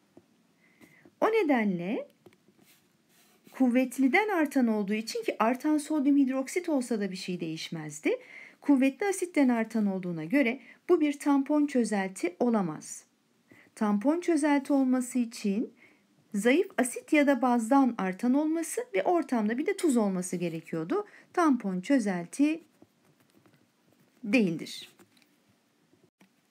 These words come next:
Şimdi buna bakalım. Yine, e, maddelerimiz var.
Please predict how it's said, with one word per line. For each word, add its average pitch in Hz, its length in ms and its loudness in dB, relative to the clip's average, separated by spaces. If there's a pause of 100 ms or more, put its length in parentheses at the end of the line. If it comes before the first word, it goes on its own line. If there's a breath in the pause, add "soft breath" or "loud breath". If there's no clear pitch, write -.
(640 soft breath)
Şimdi 415 340 -2
buna 339 200 4
bakalım. 185 360 -4 (1120 soft breath)
Yine, 277 260 4 (120)
e, 277 180 4
maddelerimiz 233 800 2
var. 233 180 -4